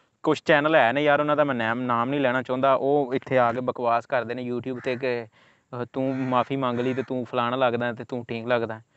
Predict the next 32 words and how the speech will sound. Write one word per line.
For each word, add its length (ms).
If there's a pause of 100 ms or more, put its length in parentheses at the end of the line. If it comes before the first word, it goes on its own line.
(200)
ਤੇ 80
ਤੁਸੀਂ 280
ਮੈਨੂੰ 220
ਦੱਸੋ 240
ਵੀ 120
ਤੁਸੀਂ 260
ਸਾਲੇ 260
ਲੱਗਦੇ 300
ਜੇ 80
ਹੁੰਦੇ, 200 (1000)
ਠੀਕ 140
ਹੈ? 220 (920)
ਜੋ 220
ਮਰਜ਼ੀ 400
ਉਹ 240
ਮਤਲਬ 420 (840)
ਕਿਉਂ 200
ਨੇ, 80
ਉਹਨਾਂ 160
ਨੇ 60
ਮਾਫੀ 320
ਮੰਗ 220
ਲਈ 200
ਹੈ 100 (840)
ਤੇ 60
ਤੁਸੀਂ 320
ਹੁਣ 140
ਉਹਦੇ 160
'ਚੋਂ 120
ਕੀ 160
ਕੱਢਣਾ 340
ਹੈ? 80